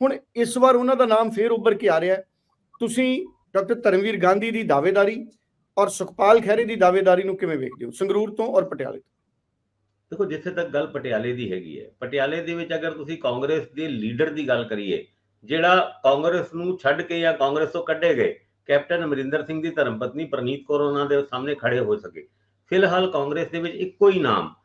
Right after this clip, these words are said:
Speaker 2: ਬਾਰ-ਬਾਰ ਅੱਗੇ ਆਉਂਦਾ, ਉਹ ਹੈਗਾ ਨਵਜੋਤ ਸਿੱਧੂ ਉਹਨਾਂ ਦਾ। ਔਰ ਜਿਸ ਤਰ੍ਹਾਂ ਤੁਸੀਂ ਵੀ ਦੱਸ ਚੁੱਕੇ ਹੋ, ਔਰ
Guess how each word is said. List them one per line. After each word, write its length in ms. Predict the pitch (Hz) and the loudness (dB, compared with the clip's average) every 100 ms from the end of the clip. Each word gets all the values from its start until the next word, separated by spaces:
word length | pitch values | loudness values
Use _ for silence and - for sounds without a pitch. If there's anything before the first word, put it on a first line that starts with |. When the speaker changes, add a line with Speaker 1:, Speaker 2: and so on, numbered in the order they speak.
| _ _ - | _ _ -8
Speaker 2:
ਬਾਰ-ਬਾਰ 520 | 82 110 139 147 151 | 2 4 6 4 2
ਅੱਗੇ 200 | 127 127 | 2 0
ਆਉਂਦਾ, 300 | 117 104 120 | 0 0 2
ਉਹ 160 | 143 127 | 2 0
ਹੈਗਾ 160 | 131 | -2
ਨਵਜੋਤ 400 | 143 107 95 95 | -2 -4 -4 -6
ਸਿੱਧੂ 340 | - 92 110 90 | -8 -14 -8 -8
ਉਹਨਾਂ 160 | 73 | -8
ਦਾ। 140 | 71 - _ _ _ 143 | -14 -20 _ _ _ -2
ਔਰ 120 | 131 | 0
ਜਿਸ 140 | 147 | -2
ਤਰ੍ਹਾਂ 220 | - 160 | -2 -2
ਤੁਸੀਂ 260 | 151 151 160 | -2 -6 -4
ਵੀ 100 | 160 | 0
ਦੱਸ 220 | 131 117 | 2 2
ਚੁੱਕੇ 240 | 139 - 143 | -4 0 4
ਹੋ, 60 | |
ਔਰ 260 | 139 139 | 6 4